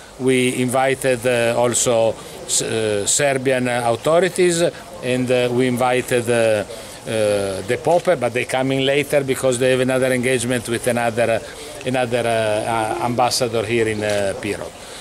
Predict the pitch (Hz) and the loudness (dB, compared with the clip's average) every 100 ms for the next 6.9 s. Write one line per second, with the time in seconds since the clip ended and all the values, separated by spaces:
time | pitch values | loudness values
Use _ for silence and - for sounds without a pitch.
0 | - 127 131 - 131 127 123 113 123 117 | -12 -2 -2 0 2 2 2 0 0 0
1 | 117 131 - 156 139 151 151 143 139 127 | 2 0 0 -2 -2 -2 2 2 4 2
2 | - - - - 123 120 110 156 156 202 | -2 -14 -14 -4 -2 0 0 4 6 6
3 | 175 135 147 139 139 131 135 131 127 123 | 4 2 2 4 4 4 2 2 0 2
4 | 139 135 135 127 127 117 - - 123 127 | 2 2 2 0 -2 -2 -8 -10 -4 2
5 | 156 175 196 185 185 151 - 135 127 135 | 2 2 2 4 4 2 2 0 2 2
6 | 120 123 123 - 135 131 127 131 123 | 2 0 0 0 0 2 2 2 2